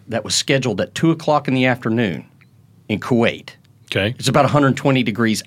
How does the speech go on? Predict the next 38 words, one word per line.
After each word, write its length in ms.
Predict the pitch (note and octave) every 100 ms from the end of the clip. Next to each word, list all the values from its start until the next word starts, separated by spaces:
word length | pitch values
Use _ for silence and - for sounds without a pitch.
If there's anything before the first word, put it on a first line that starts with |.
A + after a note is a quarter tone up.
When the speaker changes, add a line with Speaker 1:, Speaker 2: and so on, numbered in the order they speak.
| -
Speaker 1:
outside. 760 | B2 C3+ C#4+ C#3+ F2+ C#2+ C2 - - - -
Speaker 2:
Ooh. 160 | A#2 F#2 - -
Speaker 1:
So 120 | C#3
we're 120 | A#2+
inside 500 | B2 D3 D#3+ E3 C#3+
a 40 | A#2
tent 320 | - D3+ C#3
that's 280 | G#2 - B2
not 260 | A#2+ C#3
air 160 | B2+ A#2
conditioned, 600 | G2+ F2 F#2 - A2+ A#2
and 80 | F#2+
Speaker 2:
Okay. 60 | F#2+
Speaker 1:
so 220 | A2+ A2
all 200 | A2 A#2+
these 160 | A#2+ -
soldiers 520 | D3 C#3+ C#3 A2 G2+
are 60 | G2
sitting 680 | - - F#3+ E3+ B2+ A2+ -
on 240 | A2+ G#2+ G#2+
wooden 260 | C#3 A#2
pallets 500 | - B2 A#2+ A2 -
in 80 | G#2+
front 280 | - C#3 B2
of 120 | G#2
me. 220 | F#2+ C#2 - - _ - - - - -
And 120 | A#2 C3
I 140 | D#3+
was, 340 | C#3+ A#2+ -
uh, 300 | C3 A#2 A2+ A2+ - - _ _ _ _
I, 80 | C3
I 40 |
was 260 | D3 C3+ C#3
preaching 400 | - A3+ - D3
out 140 | C3+
of 60 | C#3
the 60 | A2+
Gospels, 680 | A#2 A#2 - A2 G#2 -